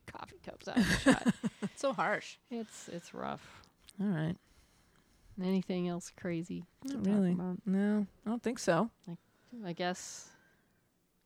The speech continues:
Speaker 1: we'll see how it all ends. And, uh,
Speaker 2: So two more episodes. Is that
Speaker 1: two, two more.
Speaker 2: That's crazy. All right.
Speaker 1: I, I can't even speculate anymore. I mean, I was,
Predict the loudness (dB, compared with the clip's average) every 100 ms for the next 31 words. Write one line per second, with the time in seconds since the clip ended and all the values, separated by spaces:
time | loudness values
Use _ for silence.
0 | _ -8 -8 -8 -8 -6 -6 -8 -8 -6
1 | -4 -4 -4 -6 -6 -8 -12 _ -2 4
2 | 4 4 -2 0 0 0 0 0 -2 -4
3 | 2 4 6 4 2 -2 -6 -4 -2 -2
4 | -2 -2 -4 -4 -2 -2 -6 -8 -20 _
5 | -8 -4 -2 -2 -6 _ _ _ _ _
6 | _ _ _ -8 -4 -4 -6 -4 0 0
7 | -2 -8 -2 0 2 2 0 -2 -6 -6
8 | -6 -4 -4 -2 0 0 0 4 4 8
9 | 8 10 10 8 4